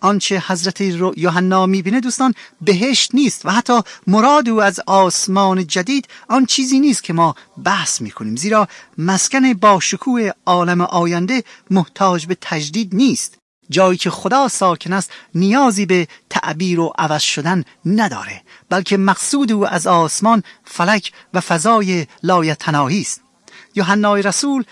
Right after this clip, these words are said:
کائنات و دنیای تجدید شده ای را می‌بینه و در حقیقت در بیان این جلوه‌های حیات کامل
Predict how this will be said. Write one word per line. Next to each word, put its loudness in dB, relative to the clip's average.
کائنات 2
و 0
دنیای 2
تجدید -2
شده -2
ای 2
را 2
می‌بینه -2
و -4
در 0
حقیقت 0
در 0
بیان 2
این 4
جلوه‌های 2
حیات 0
کامل 0